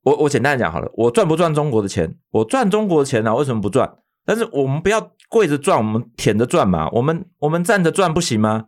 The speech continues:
我可以赚中国来的中国人，他花钱给我做治疗，我当然赚他的钱啊。我可以赚，去中国赚钱的台商，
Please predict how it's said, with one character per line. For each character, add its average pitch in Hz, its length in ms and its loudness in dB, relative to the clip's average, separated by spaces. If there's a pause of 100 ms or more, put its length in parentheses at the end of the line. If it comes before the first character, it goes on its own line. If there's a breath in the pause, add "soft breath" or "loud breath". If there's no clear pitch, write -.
(300)
我 156 100 2
可 233 140 0
以 202 80 2
赚 196 260 2
中 185 220 0
国 139 180 4
来 123 160 4
的 120 380 0
中 185 180 4
国 123 180 2
人， 95 340 0 (460)
他 175 140 -2
花 190 240 2
钱 120 220 -2
给 123 80 2
我 127 100 2
做 131 140 0
治 131 160 -4
疗， 90 220 2
我 92 200 -4
当 165 180 -2
然 147 80 -2
赚 143 140 0
他 131 100 -2
的 120 80 -2
钱 82 240 -4
啊。 80 160 -6 (320 loud breath)
我 - 60 -6
可 233 100 -2
以 208 60 0
赚， 185 340 -2
去 226 220 -6
中 208 180 0
国 165 140 2
赚 160 220 0
钱 123 120 -2
的 127 80 -2
台 120 200 -2
商， 143 340 -4